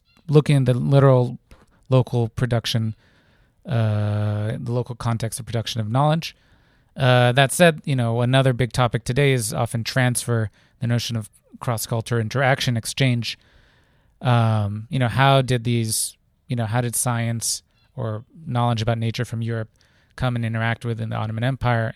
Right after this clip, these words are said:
and to a lesser degree, vice versa? Um, and I think we see more and more, uh, dissertations coming out on this topic,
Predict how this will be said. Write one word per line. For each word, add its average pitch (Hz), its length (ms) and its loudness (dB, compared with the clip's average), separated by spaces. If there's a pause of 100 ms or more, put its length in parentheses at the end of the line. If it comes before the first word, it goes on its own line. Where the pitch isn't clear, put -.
(140)
and 110 420 -6
to 117 120 -6
a - 20 -2
lesser 113 300 -4
degree, 110 220 -6
vice 104 280 -8
versa? 135 420 0 (800)
Um, 117 560 4
and 139 120 0
I 135 40 2
think 131 220 -2 (460)
we 151 160 -2
see 143 200 -2
more 139 240 2
and 131 120 -2
more, 120 540 -4
uh, 110 180 -2
dissertations 123 680 -2
coming 123 260 0
out 117 160 2
on 113 100 2
this 110 180 -2
topic, 113 480 -4